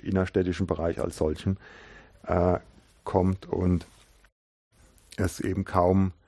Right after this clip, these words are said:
kaum möglich oder nicht möglich ist, in, in, in der Stadt, so wie wir sie uns vorstellen, ähm, zu ermöglichen, dass, dass jeder mit dem Auto einfahren kann.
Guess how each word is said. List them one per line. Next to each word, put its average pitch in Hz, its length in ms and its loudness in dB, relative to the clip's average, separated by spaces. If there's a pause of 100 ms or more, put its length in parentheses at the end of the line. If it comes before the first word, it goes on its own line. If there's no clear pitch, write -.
(880)
kaum 92 500 0
möglich 95 440 0
oder 87 120 -4
nicht 107 220 0
möglich 113 400 2
ist, - 240 -10
in, 95 320 0
in, 90 600 -2 (520)
in - 140 -6
der - 100 -4
Stadt, 98 400 2
so 90 180 -4
wie 90 140 0
wir 107 140 2
sie 113 100 0
uns 110 160 0
vorstellen, 92 580 0 (680)
ähm, 87 640 0 (420)
zu 101 120 0
ermöglichen, 87 640 0
dass, - 360 -6
dass 80 200 -10
jeder 92 500 2 (120)
mit 85 160 -10
dem 80 140 -4
Auto 80 320 -4
einfahren 80 480 -4
kann. 95 200 0